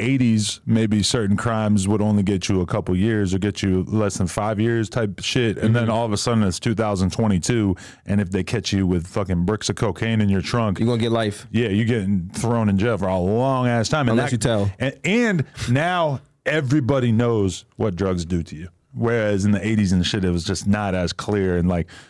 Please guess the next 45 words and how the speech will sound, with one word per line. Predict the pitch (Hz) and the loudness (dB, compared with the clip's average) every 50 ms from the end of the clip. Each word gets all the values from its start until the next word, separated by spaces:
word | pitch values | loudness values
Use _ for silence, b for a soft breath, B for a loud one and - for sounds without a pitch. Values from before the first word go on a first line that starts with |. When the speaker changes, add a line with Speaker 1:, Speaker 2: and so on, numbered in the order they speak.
| B B B | B B B
Speaker 1:
yeah, | - 117 120 | -2 0 2
you | 120 113 113 | 2 2 2
would | 107 95 | 2 0
see | - - 127 104 | 0 0 0 0
some | - - 135 143 143 | 0 0 0 2 2
of | 139 120 | 2 2
it, | 120 117 113 98 - 113 | 2 0 0 -2 -4 -4
but | 110 113 101 - - | -4 -4 -4 -4 -4
you | 117 127 135 | -2 0 0
would | 123 95 | 0 0
see | - 139 139 | 0 -2 -2
crackheads | - - 139 151 151 - 139 127 113 | 0 -2 -2 -2 0 0 0 0 2
and | 117 110 | 0 0
shit. | - - 123 | 0 0 -2
But | 101 120 | 0 0
then | 113 120 | 2 2
you | 123 | 2
would | 135 147 160 | 2 2 2
also | 160 147 156 165 135 | 2 2 2 0 0
see, | - - 156 | 2 2 2
like, | 151 147 143 139 | 2 2 2 2
all | 139 151 | 2 2
these | 151 143 | 2 2
super | - - 156 - 139 | 2 0 0 0 0
successful | - - - - 170 170 - - 147 | -2 -2 0 0 0 0 2 0 0
people | 131 - 156 135 131 135 | 0 2 0 2 2 2
are | 127 123 | 0 0
cokeheads | - 160 165 139 - 135 117 101 95 87 | 0 0 0 0 0 0 0 2 2 2
and | 107 104 | 2 2
they're | 110 113 113 113 | 2 2 2 2
in | 110 104 | 2 0
Speaker 2:
That's | 101 - | 0 -2
a | - | -2
fact. | 98 - 120 120 123 143 139 110 - | -4 -2 -2 0 0 0 -2 -2 -2
Speaker 1:
nightclubs | 143 143 131 123 113 104 | 0 0 0 0 0 0
doing | 101 139 139 131 | 2 2 4 4
this | 135 127 | 4 2
shit. | 117 - - 147 135 127 123 | 2 0 0 2 2 2 2
And | 120 123 | 2 2
it | 123 | 2
was | 120 117 107 | 2 2 2
just, | 123 127 - | 0 0 0
like, | 139 123 113 | 0 -2 0
a | 117 | 0
mo-, | 120 120 127 131 | 2 2 2 2